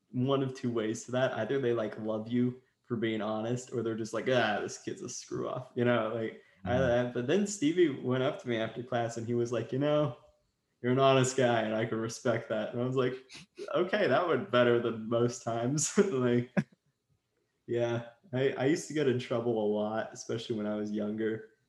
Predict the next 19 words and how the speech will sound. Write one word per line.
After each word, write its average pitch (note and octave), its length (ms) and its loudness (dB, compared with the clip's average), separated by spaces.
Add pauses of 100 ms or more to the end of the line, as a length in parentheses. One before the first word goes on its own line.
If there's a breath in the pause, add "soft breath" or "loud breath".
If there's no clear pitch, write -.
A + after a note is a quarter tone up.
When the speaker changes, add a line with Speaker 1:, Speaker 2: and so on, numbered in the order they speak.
(140)
Speaker 1:
with B2 300 0
just D#3 220 -2
Speaker 2:
Mm. E2+ 140 -6 (520)
Speaker 1:
with D3+ 300 -2
just F3+ 280 2
saying B2 520 2 (220)
dumb B2+ 260 2
stuff B2+ 400 0
at C3 100 -6
the A2+ 80 -4
wrong A#2 400 -2
time. A#2+ 580 0
<laughs> - 220 0
And F3 120 8
it's A2+ 180 2
Speaker 2:
Oh, D3 40 2
yeah. C3 180 2
Speaker 1:
like, - 160 -8 (420 soft breath)
yeah. A#2 280 0